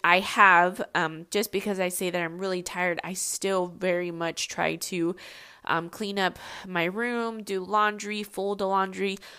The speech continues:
all in one day, and I am exhausted and sore the <laughs> next day, and I get yelled at by my husband to sit down because I don't learn.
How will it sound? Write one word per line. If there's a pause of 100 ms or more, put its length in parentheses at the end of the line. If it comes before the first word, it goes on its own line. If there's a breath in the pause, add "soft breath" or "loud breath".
(140)
all
in
one
day,
and
I
am
exhausted
and
sore
the
<laughs>
next
day,
and
I
get
yelled
at
by
my
husband
to
sit
down (360 loud breath)
because
I
don't
learn.